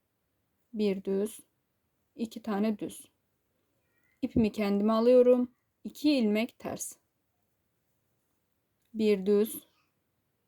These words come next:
İki düz. Bir artırdım. Bir düz. İki ilmeği de sola doğru beraber örüyorum. Kalan bir, iki ilmeğimi düz örüyorum arkadaşlar.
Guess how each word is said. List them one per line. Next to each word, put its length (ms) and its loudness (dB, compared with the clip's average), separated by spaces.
İki 320 -6
düz. 440 -2
Bir 140 0
artırdım. 840 0
Bir 320 0
düz. 300 2
İki 240 0
ilmeği 360 2
de 220 0
sola 420 0
doğru 240 2
beraber 680 2
örüyorum. 600 2
Kalan 460 0
bir, 500 -2
iki 280 -2
ilmeğimi 480 2
düz 160 -2
örüyorum 380 0
arkadaşlar. 760 -10